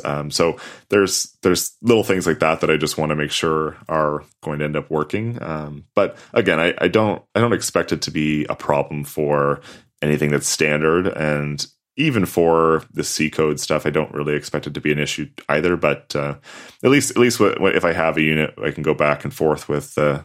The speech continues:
the libgit two folks, and if, but I, I don't know, maybe they won't have one, but maybe they will. And, uh, if, you know, we can at least work on any issues that we may or may not have. But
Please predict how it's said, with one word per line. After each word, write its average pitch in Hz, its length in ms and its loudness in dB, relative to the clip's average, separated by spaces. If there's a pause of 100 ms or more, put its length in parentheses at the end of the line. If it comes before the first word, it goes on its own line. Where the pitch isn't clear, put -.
the 80 80 0
libgit 76 400 2
two 78 180 2
folks, 76 440 0
and 76 280 -6
if, - 240 -12 (280)
but - 160 0
I, 147 220 0 (500)
I 80 80 -4
don't 73 100 2
know, 73 100 2
maybe 76 200 2
they 76 100 4
won't 76 220 2
have 76 180 0
one, 78 140 -4
but 80 260 0
maybe 92 160 2
they 85 120 2
will. 85 300 4
And, 80 240 -2
uh, 78 300 0
if, - 160 -14 (180)
you 82 80 -4
know, 76 120 -2
we 76 100 -2
can 78 120 -4
at 73 100 -4
least 78 260 -2 (340)
work 90 200 2
on 87 80 4
any 82 160 2
issues 78 380 0
that 82 200 -4
we 80 320 -2
may 82 140 0
or 80 80 4
may 80 100 -2
not 76 160 0
have. 78 300 0
But - 260 0